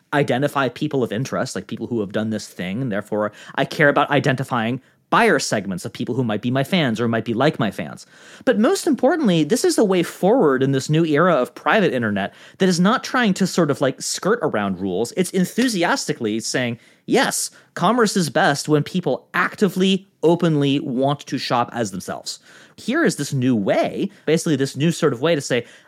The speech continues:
"I have a wallet address. That wallet address can own various tokens, collectibles, attributes that I've collected around the internet. This is a way for me to show up to a new store, show up to a new room of the house,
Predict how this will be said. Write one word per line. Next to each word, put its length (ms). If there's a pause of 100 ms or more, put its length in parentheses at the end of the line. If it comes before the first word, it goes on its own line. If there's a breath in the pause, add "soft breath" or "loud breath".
(120 loud breath)
"I 140
have 140
a 40
wallet 340
address. 360
That 180
wallet 320
address 360
can 320 (320)
own 560
various 560 (320 loud breath)
tokens, 560
collectibles, 800
attributes 500
that 140
I've 120
collected 340
around 200
the 100
internet. 380 (240 loud breath)
This 160
is 120
a 60
way 140
for 140
me 140
to 60
show 320
up 160
to 140
a 40
new 160
store, 440
show 220
up 100
to 100
a 40
new 140
room 200
of 100
the 60
house, 300